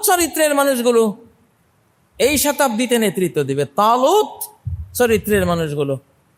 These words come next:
মুহাম্মদ সাল্লাল্লাহু আলাইহি সাল্লাম চরিত্রের মানুষগুলো এই যুগে বিশ্ব নেতৃত্ব, বাংলাদেশের নেতৃত্ব দেবে।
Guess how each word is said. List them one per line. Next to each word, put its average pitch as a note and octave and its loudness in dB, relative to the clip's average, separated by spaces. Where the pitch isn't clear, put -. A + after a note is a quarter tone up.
মুহাম্মদ G4+ 2
সাল্লাল্লাহু - -2
আলাইহি E4+ 2
সাল্লাম F4 0
চরিত্রের D#4+ 0
মানুষগুলো D4+ 0
এই D4 0
যুগে C#4+ 0
বিশ্ব B3 -2
নেতৃত্ব, A3+ -2
বাংলাদেশের G#3+ -2
নেতৃত্ব F3 -4
দেবে। C3 -6